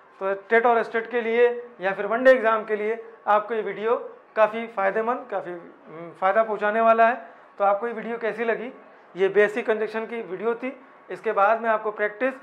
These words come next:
और इसके conjunction, ये conjunction of concession, conjunction of condition, conjunction of, conjunctions of cause and conjunctions of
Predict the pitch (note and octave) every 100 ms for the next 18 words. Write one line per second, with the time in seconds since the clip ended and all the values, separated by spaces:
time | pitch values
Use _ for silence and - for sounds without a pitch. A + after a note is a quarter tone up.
0 | - - - G#3 C4 C#4 - F#3+ F#3 A3+
1 | A3 G#3 G#3+ A#3+ A#3+ A#3 - - - -
2 | F3+ F#3+ G3+ G3+ G#3 A#3 A3+ A3+ G#3+ G3+
3 | G#3+ A#3 A3+ G3+ F#3 G#3 G3+ F#3+ F3+ F#3
4 | A3 A3+ A#3 A3+ - - - G3 G#3+ G#3+
5 | A#3+ A#3 A#3 - - - - G3 G3+ G#3+
6 | A#3 A#3 A#3+ A#3 - - G#3 A#3 A#3 G#3+
7 | A3+ A#3 A3 G#3 A3 G#3+ A3